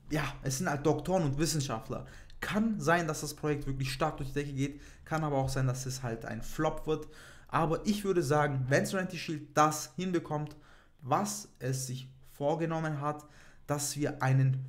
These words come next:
fünfzig X hinlegen können, das liegt daran, dass wir eine Market Cap von ungefähr sieben Millionen haben.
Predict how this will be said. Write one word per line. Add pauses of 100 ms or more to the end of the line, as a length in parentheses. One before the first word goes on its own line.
fünfzig
X
hinlegen
können, (360)
das
liegt
daran, (280)
dass
wir
eine
Market
Cap
von
ungefähr
sieben
Millionen
haben.